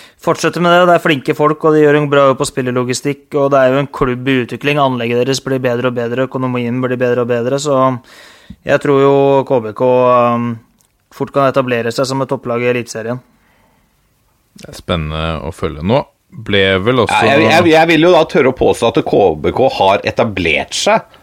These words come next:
Speaker 3: som et topplag i Eliteserien. Jeg har ikke de noe sånn som sjuende- og sjetteplass de siste åra, og, og de har vel forbedret seg for hver sesong som har gått de siste femten åra, eller noe sånt. Det er et lag å regne med, i hvert fall.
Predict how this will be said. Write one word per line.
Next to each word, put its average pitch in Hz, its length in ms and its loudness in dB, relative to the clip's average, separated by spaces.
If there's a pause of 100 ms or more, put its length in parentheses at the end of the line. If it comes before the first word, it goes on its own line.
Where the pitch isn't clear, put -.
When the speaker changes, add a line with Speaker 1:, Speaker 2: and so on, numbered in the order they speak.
(100)
Speaker 3:
som 156 160 0
et 151 80 0
topplag 156 400 0
i - 60 2
Eliteserien. 156 420 0
Jeg 202 160 2
har 139 140 4
ikke 156 100 -2
de 143 140 2 (680)
noe 139 80 2
sånn 143 160 2
som 143 160 2
sjuende- 117 640 2
og 139 80 2
sjetteplass 131 600 -2
de 143 100 -2
siste 143 240 -2
åra, 139 240 4
og, 143 400 4
og 135 300 2 (260)
de - 80 -4
har 143 80 4
vel 131 160 -2
forbedret 107 640 2
seg 135 300 0 (100)
for 135 160 -4
hver 107 320 2
sesong 120 320 -2
som 123 160 -2
har 117 80 0
gått 127 220 -2 (100)
de 131 80 -2
siste 123 320 -4
femten 120 320 -2
åra, 113 240 4
eller 127 140 0
noe 147 80 -2
sånt. 185 100 -4 (4000)
Det - 20 -10
er 165 140 0
et 160 80 4
lag 139 100 4
å 147 80 4
regne 101 160 0
med, 143 80 2
i 131 80 2
hvert - 140 -4
fall. - 100 -20